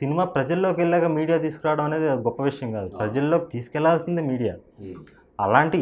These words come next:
Speaker 1: ఇలాంటి కొత్త సినిమాని ఖచ్చితంగా తీసుకెళ్ళాలి మీరు.
Speaker 2: Hmm.
Speaker 1: ఇట్లా మీకు నచ్చకపోతే నచ్చలేదని రాయాలి, ఏకిపడేయాలి. అసలు ఇగ్నోర్ చేయడం అనేది అది చాలా తప్పని నా ఫీలింగ్. అందులో కళాకారుని ఇగ్నోర్ చేయడం అనేది, కళ కోసమే బ్రతికిన కళాకారుని ఇగ్నోర్ చేయడం అనేది ఒక పాపం అని నా ఫీలింగ్.
Speaker 2: Yeah.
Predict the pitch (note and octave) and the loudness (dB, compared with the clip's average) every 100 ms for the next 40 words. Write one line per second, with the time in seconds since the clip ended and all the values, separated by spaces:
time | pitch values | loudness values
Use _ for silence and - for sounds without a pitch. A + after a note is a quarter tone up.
0 | G#2 C#3+ F#3 G3 - - - D#3 F#3 F3+ | 6 8 8 4 2 -4 0 2 2 2
1 | F3+ F3 D#3 C3 - G3 F#3+ D#3 - A2 | 0 0 -2 -4 -2 -2 -2 -4 -6 -4
2 | G#2 F#2+ F#2 F2+ - F#2+ E2 - A#2 D3 | -2 -4 -10 -14 -16 -18 -16 -10 -6 -2
3 | C3 C#3 C#3+ D3 A3+ B3 G3+ F3 A3+ A3+ | 0 2 2 2 2 4 2 2 4 4
4 | F3+ C#3 G#2+ C3+ D#3 F3 D3 A2+ F#2 - | 4 2 4 2 4 4 6 4 -2 -10
5 | _ _ _ _ _ _ _ _ _ _ | _ _ _ _ _ _ _ _ _ _
6 | - A2 B2+ A#2+ A#2+ C#3+ G3+ G#3 G3+ F#3+ | -8 -6 -2 0 2 6 8 10 8 6
7 | F#3 F3+ F3+ A3 G3+ D3+ C#3 - C#3 C#3 | 4 2 2 2 2 2 0 -2 0 0
8 | C#3 - E3+ D3 - A#2+ G2 F#2+ - G#2+ | 0 0 2 2 0 -2 -4 -8 -4 -2
9 | B2 D#3 D3+ - D3+ E3+ F3 F3+ F3 E3+ | 2 4 4 6 8 8 8 6 6 2
10 | D3 D#3 D3+ D3+ C#3+ D3 E3 D#3 A#2 B2 | 0 0 2 2 2 -2 -2 -4 -4 0
11 | C3 C3+ D#3 D#3+ E3 C#3+ C#3 - C#3+ C#3 | 2 2 0 -2 -2 0 -2 -2 -4 0
12 | C3+ C#3 C#3 C#3 C3+ B2+ C3 B2+ B2+ C#3 | 2 2 0 -2 -4 -4 -2 0 0 -2
13 | F#3+ - C3+ C#3+ D3+ C#3 G#2+ G#2+ F#2+ F#2 | -4 4 6 6 4 -2 -4 -6 -10 -12
14 | - - - | -18 -20 -20